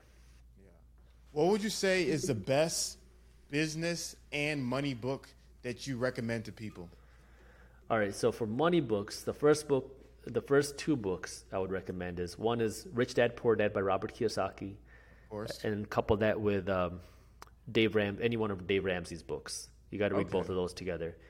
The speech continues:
Speaker 2: 'cause they're very different thinkings, but along the same, you know, concept of being smart with your money. So start
Speaker 1: You
Speaker 2: with
Speaker 1: seem
Speaker 2: that.
Speaker 1: more of a Kiyosaki guy.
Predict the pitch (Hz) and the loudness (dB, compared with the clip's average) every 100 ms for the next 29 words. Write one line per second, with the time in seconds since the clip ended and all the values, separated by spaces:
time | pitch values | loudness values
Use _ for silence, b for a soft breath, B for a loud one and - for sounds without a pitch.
0 | b - 90 92 85 - - 107 131 127 | b -8 -4 -4 -6 -10 -8 2 4 4
1 | 117 110 104 131 131 156 160 - b b | 2 -4 -4 -4 -2 -4 -4 -10 b b
2 | b b - 107 - 117 113 113 110 - | b b 0 0 0 -2 0 0 -2 -2
3 | 117 107 104 98 107 98 95 - - - | 0 0 -2 -6 -6 -4 -6 -12 -20 -8
4 | - 113 107 101 98 87 95 95 - - | 0 0 0 -2 -2 -4 -4 -6 -8 -6
5 | 92 87 90 85 78 78 - B B B | -4 -4 -6 -8 -8 -12 -18 B B B
6 | - 117 147 131 208 180 180 151 - 165 | -10 2 2 4 2 2 2 0 -4 -4
7 | - 156 156 117 107 95 87 | -2 -2 -2 -6 -6 -6 -8